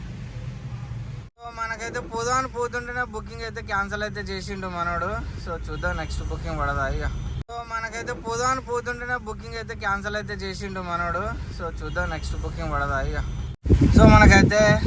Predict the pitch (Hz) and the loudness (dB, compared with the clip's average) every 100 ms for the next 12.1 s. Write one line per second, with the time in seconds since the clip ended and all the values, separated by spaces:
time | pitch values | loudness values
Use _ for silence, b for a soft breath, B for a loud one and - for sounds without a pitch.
0 | 180 160 156 170 185 185 175 175 170 170 | 4 4 2 4 4 4 2 -2 -2 -2
1 | 170 175 165 - 165 151 170 175 175 147 | 0 0 -2 -4 -6 -4 -4 -2 -2 0
2 | 139 139 135 131 131 131 127 127 127 143 | 2 4 4 4 2 2 0 0 -2 -2
3 | 147 147 147 147 147 135 131 - - 156 | -2 0 0 0 0 0 -2 -4 -4 -4
4 | - 175 143 127 147 143 - - - - | 0 0 0 2 2 2 -2 -2 -2 -2
5 | - 135 135 135 139 131 123 120 - - | 2 2 2 2 2 2 0 -2 -2 -2
6 | 120 117 - - - - - - - - | 0 0 0 -2 0 0 0 0 0 0
7 | 67 131 139 143 147 131 135 - 135 127 | 0 0 2 2 2 2 2 2 2 2
8 | - 127 - - - 135 - - - - | 2 2 2 2 2 2 2 2 2 2
9 | - - - - 131 131 127 139 131 135 | 2 2 4 4 4 4 4 4 4 4
10 | 135 139 127 123 123 117 131 123 113 - | 2 4 4 4 4 6 6 6 4 4
11 | 113 - - 123 - 123 - - - 131 | 4 2 2 2 2 2 2 4 4 4
12 | 151 | 4